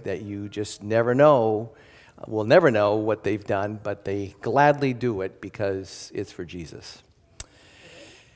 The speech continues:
Um, but every one of us has different motivations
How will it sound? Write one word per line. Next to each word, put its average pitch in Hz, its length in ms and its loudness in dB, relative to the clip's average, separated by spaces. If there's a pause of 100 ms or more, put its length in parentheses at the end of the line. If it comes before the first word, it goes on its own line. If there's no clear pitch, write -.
(220)
Um, 123 500 6 (720)
but 170 480 6 (1300)
every 196 200 6
one 220 200 6
of 107 100 4
us - 460 -2 (960)
has 160 260 6
different 175 320 4
motivations 165 1000 2